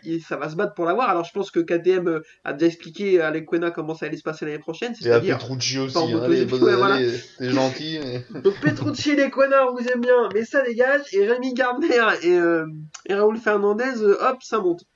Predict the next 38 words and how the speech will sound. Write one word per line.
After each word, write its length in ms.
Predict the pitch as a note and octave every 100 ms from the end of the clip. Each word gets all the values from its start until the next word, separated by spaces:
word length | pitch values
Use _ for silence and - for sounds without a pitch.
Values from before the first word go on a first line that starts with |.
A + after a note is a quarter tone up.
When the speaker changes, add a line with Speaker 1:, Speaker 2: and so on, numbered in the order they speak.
| _
Speaker 2:
Mm. 140 | B2
Speaker 1:
Ça, 140 | C3 G#3+
c'est, 360 | F#3+ E3+ E3
c'est 260 | D#3+ - D#3+
Speaker 2:
Parce 120 | D#3+ D3+
que 80 | E3
Speaker 1:
bien 120 | F#3+
parti 240 | F#3 F#3+
pour 160 | G3+ D#3+
être 60 |
Speaker 2:
il 40 | B2+
y 20 |
aura 160 | B2+ C3
Speaker 1:
un 40 |
truc 100 | B2+
comme 80 | A#2
Speaker 2:
le, 160 | G#2+ G#2+
Speaker 1:
ça. 60 |
Speaker 2:
le 200 | A2 A#2+
team 180 | A#2+ B2+
Avincia, 640 | A#2 A2+ A#2+ A2+ - C3
la 120 | B2 G#2+
fin, 300 | A2+ A2 G#2
euh, 200 | G2 G2
les 140 | G#2
deux 300 | G#2+ A2+ A2+
autres, 260 | A#2+ A2+ A2
euh, 220 | G2+ G2
Ducati, 560 | G#2 G#2+ A2+ G#2+ B2 A2+
là, 80 |
euh, 600 | F#2+ F2+ F2+ F2+ F2+ F#2 F#2
bah, 440 | G2+ G2+ G2 G2
l'année 140 | G2 G2
prochaine, 400 | - G2+ D#3 C3
ils 100 | G#2
y 40 |
seront 240 | G2+ G#2+ A2
plus. 300 | D#3+ F3+